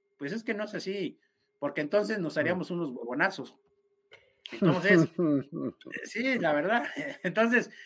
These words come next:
Speaker 1: lo que tenemos que hacer es hacer nuestra chamba. Entonces, los, eh, nosotros, por ejemplo, hablamos de los diferentes humanos en un programa ya en el canal, de que habemos unos que encarnamos como semillas estelares en un cuerpo humano. Hay otros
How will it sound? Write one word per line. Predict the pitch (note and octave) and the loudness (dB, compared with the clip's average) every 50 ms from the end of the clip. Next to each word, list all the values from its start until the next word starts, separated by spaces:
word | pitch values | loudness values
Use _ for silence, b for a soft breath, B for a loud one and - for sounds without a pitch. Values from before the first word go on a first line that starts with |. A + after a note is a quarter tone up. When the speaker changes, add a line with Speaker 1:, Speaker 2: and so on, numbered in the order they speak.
| B B | B B
Speaker 1:
lo | B D3 D3 | B -2 0
que | - D3+ | 0 -2
tenemos | - D3+ E3+ G#3+ A#3+ B3 A#3 | -2 -2 0 0 0 0 2
que | - B3 | 2 2
hacer | A3+ F#3+ - G#3 A3+ A3 A3+ - | 2 4 6 4 4 4 2 -2
es | - E3 | -4 -2
hacer | F3 E3+ - G3+ G3 | -2 -2 -2 -4 -4
nuestra | G#3 F3+ - C#3 C3 B2 | -4 -4 -4 -6 -6 -2
chamba. | - D#3+ F#3 G#3+ G3 D#3+ B2+ - - _ _ _ _ _ _ _ _ _ _ | 0 0 0 2 2 0 -2 -2 -4 _ _ _ _ _ _ _ _ _ _
Entonces, | - B2 A#2+ D3+ F3 F#3+ E3+ A#3 G3+ - - - | -14 -12 -6 -2 -2 0 0 0 0 -2 -2 -8
los, | C3 C3+ - - - - | -8 -8 -8 -10 -14 -14
eh, | B2+ B2 A#2 A2 | -12 -12 -12 -12
nosotros, | B2+ B2 - F#3 F#3+ F#3+ C4+ C4 B3 B3+ | -12 -8 -6 -4 0 2 4 4 2 2
por | - D#3+ D3 | -2 -4 -2
ejemplo, | C#3+ F3 F#3+ G3+ F#3+ D#3+ C#3 C3+ - | -2 -2 -2 -2 -2 -2 -2 -4 -4
hablamos | C3 C#3+ D#3+ F#3 A3 A3+ A3+ G3 D#3 | -2 2 4 4 4 4 4 0 0
de | D3 | -2
los | C3+ C3 B2 | -4 -6 -6
diferentes | B2+ A#2+ - - E3 - - - - | -8 -6 -4 -2 -2 -2 -4 -6 -6
humanos | D3 C#3 C#3+ D#3+ E3+ F3+ F#3 - | -2 0 2 2 2 0 -2 -4
en | D3 C#3 | -4 -6
un | D#3 D#3 | -6 -4
programa | D#3 C#3 C#3 C#3+ D3 D3 C#3+ | -4 -2 0 0 0 0 0
ya | C3 C#3 | -2 -2
en | C#3+ C#3+ | -4 -4
el | B2+ B2+ | -6 -6
canal, | - A#2+ A#2 A#2+ C#3 D#3 F3+ F#3+ F#3 _ _ _ _ _ _ _ _ _ | -8 -6 -4 0 0 0 0 0 -4 _ _ _ _ _ _ _ _ _
de | - C3 C3+ | -10 -10 -4
que | - D3+ | 0 0
habemos | D3 D3 D#3 F#3 G3 G#3 F#3+ F3+ | 2 2 2 2 0 0 -2 -4
unos | G3 G3+ G3 F#3+ | -4 -4 -6 -6
que | - - C3 B2 B2 C3 | -6 -6 -6 -4 -6 -6
encarnamos | B2 C3 C3+ C3+ D#3 F3 F#3 E3+ | -4 -2 -2 0 0 -2 -2 -2
como | - D3 C#3 | -4 -6 -6
semillas | A#2+ - B2+ D3 E3+ F#3 - - C3+ | -6 -4 -2 0 0 0 0 -2 -6
estelares | - - - B2 C3 C3+ C#3 D#3 G3 G#3+ G#3 - _ _ _ _ _ _ _ _ _ _ _ _ | -12 -10 -6 0 2 4 4 4 2 0 -4 -10 _ _ _ _ _ _ _ _ _ _ _ _
en | - C#3 C#3+ | -8 -6 -4
un | D3+ D3+ | -4 -2
cuerpo | D#3 E3+ D#3+ D3+ D#3 C3+ | 0 0 0 0 -2 -6
humano. | B2 C3 C#3 D#3+ F3+ F#3+ F3+ D3 - | -4 0 2 4 4 4 2 0 0
Hay | - E3 F3 G3 | 0 2 2 2
otros | G#3 G#3 G#3 A#3 A#3+ B3+ - - - | 2 2 4 4 2 2 0 -4 -10